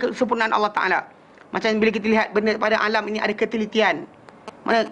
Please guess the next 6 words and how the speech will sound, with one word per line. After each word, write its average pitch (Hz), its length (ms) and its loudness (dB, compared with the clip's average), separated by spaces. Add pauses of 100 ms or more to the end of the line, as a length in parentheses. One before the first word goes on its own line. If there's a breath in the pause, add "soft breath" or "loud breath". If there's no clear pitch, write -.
(140)
kerapi-rapi, 254 960 0
ciptaan 254 320 0
tu - 80 -2
adalah 240 340 2
rapi. 214 300 -6 (400)
Tidak 240 240 4